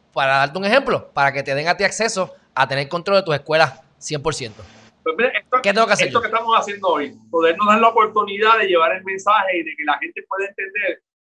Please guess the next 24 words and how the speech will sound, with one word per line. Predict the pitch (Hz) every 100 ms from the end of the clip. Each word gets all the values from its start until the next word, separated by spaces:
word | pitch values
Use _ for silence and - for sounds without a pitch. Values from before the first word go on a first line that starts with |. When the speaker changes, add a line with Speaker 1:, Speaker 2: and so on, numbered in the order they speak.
| _ _
Speaker 2:
eh, | 156 151 147 147
y | 160
el | 160 -
país | 165 180
tiene | 220 220
que | 220
entender | 214 - 180 185 196 151 - _ _ _ - -
que | 151 151 139 131 131 _ _ -
la | 151 147
mejor | 151 147 165 202 214 - _ _ _ - _ _ _ _ _ _ _ _ _ - - _ _ _
posibilidad | 175 165 180 170 165 170 202 202
de | 190
poder | 165 165 190 202 196 _ _ _
tener | - 170 185 196
éxito | 208 190 - - 139 139 -
y | 156
de | 151
dar | 156
buenos | 185 196 202
servicios | 190 202 214 185
en | 185
los |
gobiernos | 180 170 165
locales. | 160 151 170